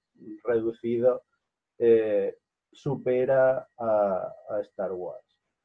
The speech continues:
Pues es sencillo, es porque el, el autor vive para, para su producto.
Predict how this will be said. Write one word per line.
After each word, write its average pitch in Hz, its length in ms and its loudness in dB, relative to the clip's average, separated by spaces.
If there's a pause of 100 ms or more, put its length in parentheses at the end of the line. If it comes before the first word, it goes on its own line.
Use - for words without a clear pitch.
(420)
Pues 117 460 2
es 127 160 0
sencillo, 117 560 2
es 113 160 -4
porque 127 640 0 (720)
el, 110 600 -4 (200)
el 113 160 -4
autor 110 560 0
vive 143 420 2
para, 107 460 -2
para 104 320 -4
su 104 180 -16
producto. 101 600 -10